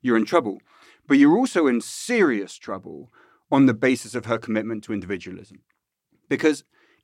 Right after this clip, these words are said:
if you just have reason operating from survival in art,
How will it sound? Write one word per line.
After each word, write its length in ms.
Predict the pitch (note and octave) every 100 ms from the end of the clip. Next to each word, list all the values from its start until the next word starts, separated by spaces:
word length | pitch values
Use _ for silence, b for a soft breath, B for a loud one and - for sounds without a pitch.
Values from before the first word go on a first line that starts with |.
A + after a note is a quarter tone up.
| _
if 260 | B3+ C4
you 120 | A3 E3+
just 240 | D3 -
have 320 | G#2 F#2+ G2+ _
reason 500 | B2+ C#3+ E3+ D3 C3+ -
operating 500 | - C3 A2+ - G#2
from 240 | A2 G#2
survival 720 | - G#2 G2+ G2+ F2+ F#2+ - _ _
in 140 | - C#3
art, 420 | A#2+ F#2+ E2